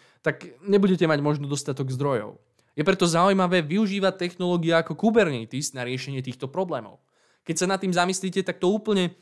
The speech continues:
sedí tomu popisu, čo som hovoril. Chcete mať distribuovaný systém. Navyše, moderné klastre dokonca podporujú Kubernetes s využitím grafických kariet. To všetko sa dá a všetko naozaj využívame napríklad aj vo firme, kde momentálne pracujem.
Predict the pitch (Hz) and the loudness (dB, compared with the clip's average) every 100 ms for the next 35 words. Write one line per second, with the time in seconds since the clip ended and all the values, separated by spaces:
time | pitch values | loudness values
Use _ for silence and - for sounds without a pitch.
0 | _ - - 208 196 165 135 131 - 175 | _ -4 0 0 0 -2 -6 -6 -2 0
1 | 170 202 202 151 147 151 147 175 175 120 | 2 2 0 -6 -6 -4 -4 -2 -2 -6
2 | 95 _ _ _ _ - 147 151 143 185 | -10 _ _ _ _ -14 -8 -6 -4 -4
3 | - 190 170 175 165 170 190 - 160 113 | 0 2 2 2 0 -2 -2 -4 -6 -8
4 | 104 _ _ 175 190 196 180 170 156 - | -10 _ _ -2 -2 0 0 0 -4 -16
5 | _ _ - 151 190 202 190 151 - 117 | _ _ -6 0 2 4 2 -2 2 0
6 | 131 151 165 139 147 139 131 151 160 151 | 0 -2 0 0 -4 -4 -4 -4 0 0
7 | 135 160 160 151 147 147 123 151 147 135 | 0 0 0 0 -2 -4 -2 0 0 -4
8 | 143 147 147 143 151 - 185 160 - _ | -2 -2 -2 -6 -8 -2 -2 -2 -8 _
9 | _ _ _ 156 151 180 190 - 175 185 | _ _ _ -6 -4 0 0 0 2 4
10 | 190 151 110 110 127 156 - 170 170 160 | 4 4 0 -4 -8 -6 -2 0 2 2
11 | 147 185 147 151 147 135 135 147 147 135 | 2 0 0 -4 -4 -4 -4 -6 -6 -4
12 | 131 131 160 135 123 127 139 131 120 117 | -4 -4 -4 -4 -4 -2 -2 -4 -6 -6
13 | - 160 143 104 | -8 -8 -8 -8